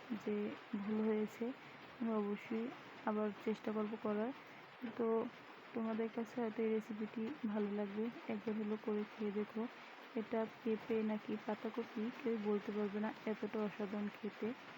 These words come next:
আমি সব ম-, মানে আমি কী কী মশলাগুলো দিচ্ছি এগুলো তোমাদের আমি দেখিয়ে দিলাম, but আমি, উম, আজকে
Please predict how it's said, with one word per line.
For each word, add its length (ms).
আমি 240
সব 300
ম-, 300
মানে 180
আমি 160
কী 140
কী 180
মশলাগুলো 680
দিচ্ছি 380
এগুলো 300
তোমাদের 300
আমি 200
দেখিয়ে 360
দিলাম, 260
but 240
আমি, 220
উম, 260
আজকে 380